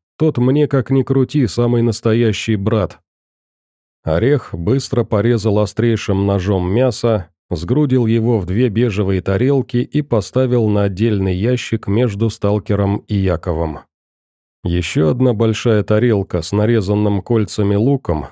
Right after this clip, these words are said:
была полита уксусом, поверх лука тонкими кольцами порезан жгучий красный перец, а толстыми — зеленый болгарский. Затем Орех взял большой помидор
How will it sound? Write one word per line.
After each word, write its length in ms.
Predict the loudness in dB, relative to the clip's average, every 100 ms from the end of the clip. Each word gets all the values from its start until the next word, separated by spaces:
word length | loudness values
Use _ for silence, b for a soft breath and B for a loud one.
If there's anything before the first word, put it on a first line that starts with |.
| _ -8
была 340 | -2 0 0
полита 500 | 0 0 2 0 -2 -2
уксусом, 800 | -2 -4 -2 -4 0 0 0 -4 _ _
поверх 400 | -2 2 2 0
лука 340 | 0 0 0 0
тонкими 560 | 2 2 2 0 0
кольцами 560 | 2 0 0 0 0 0
порезан 640 | 0 0 2 2 2 2 0
жгучий 460 | -2 -2 0 -2
красный 540 | 0 0 0 0 -2 0
перец, 520 | 0 0 0 -4 -14 _ -4
а 120 | -2
толстыми — 720 | 2 0 0 -2 0 -2 -4 -8
зеленый 540 | -2 0 2 2 2
болгарский. 840 | 2 0 0 -2 -2 -6 -10 -10 -14 _ _ _ _ _ _ _ -6
Затем 520 | -2 0 2 2 4
Орех 340 | 4 2 0
взял 400 | -2 0 2 2
большой 480 | 2 0 0 0 0
помидор 640 | 2 0 2 2 0 0